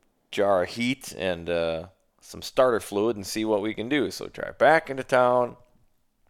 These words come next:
come back out. I, I, I don't know if we're supposed to do this, whatever.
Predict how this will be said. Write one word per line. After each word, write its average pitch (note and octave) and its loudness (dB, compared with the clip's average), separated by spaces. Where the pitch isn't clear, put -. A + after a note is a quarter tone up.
come G#2+ -2
back G#2 2
out. F2 4
I, F#2+ -2
I, G#2 2
I - -2
don't C3 6
know B2+ 8
if A#2+ 2
we're A2+ -8
supposed C3 4
to B2+ -8
do B2 4
this, B2 2
whatever. A2+ 2